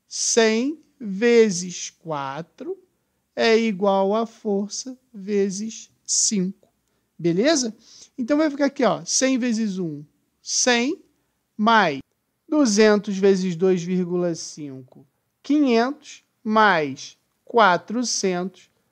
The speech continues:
é igual a cinco F. Cem mais quinhentos, seiscentos, mais quatrocentos, mil. Então, mil é igual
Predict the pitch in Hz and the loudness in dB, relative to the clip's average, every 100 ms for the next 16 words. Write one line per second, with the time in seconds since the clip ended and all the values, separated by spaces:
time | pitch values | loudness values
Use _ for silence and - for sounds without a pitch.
0 | _ - 214 214 196 160 156 156 160 170 | _ -4 2 2 2 -2 0 0 0 -4
1 | _ _ _ 190 190 185 - 156 151 - | _ _ _ 0 0 -2 -8 -8 -8 -8
2 | 208 170 - - _ _ _ _ _ _ | -6 -6 -8 -18 _ _ _ _ _ _
3 | - - 247 214 156 131 - _ 180 180 | -8 2 4 4 2 -4 -16 _ -12 -2
4 | 175 160 151 - 180 165 147 139 127 165 | 0 0 -4 -8 -4 -2 -2 -4 -10 -8
5 | - 226 226 - 311 339 - 262 247 240 | -2 -2 -2 -6 -6 -8 -10 -4 -4 -2
6 | 240 233 226 - 254 254 285 262 233 226 | 0 0 -2 -8 -8 -8 -6 -6 -4 -4
7 | 220 226 _ _ _ - 233 214 - 196 | -6 -8 _ _ _ -6 -2 -2 0 -2
8 | 180 160 - - 214 214 214 185 147 - | -2 -6 -14 -8 -4 -2 0 -2 -4 -10
9 | _ 185 185 175 170 143 156 151 147 151 | _ -2 0 0 -4 -4 -4 -2 -2 -6